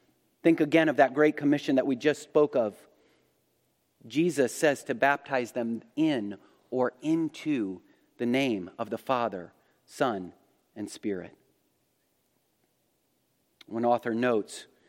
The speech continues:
in his baptism, the baptized person is given a name, the name of the triune God.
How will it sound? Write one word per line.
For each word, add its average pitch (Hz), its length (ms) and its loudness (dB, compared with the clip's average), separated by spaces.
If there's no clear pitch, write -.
in 123 160 0
his 131 380 -2
baptism, 131 640 0
the 110 80 2
baptized 127 560 0
person 113 480 -4
is 123 200 0
given 139 440 2
a 131 80 0
name, 135 400 4
the 123 80 0
name 127 560 2
of 123 140 -4
the 131 80 -2
triune 127 540 -2
God. 101 480 -4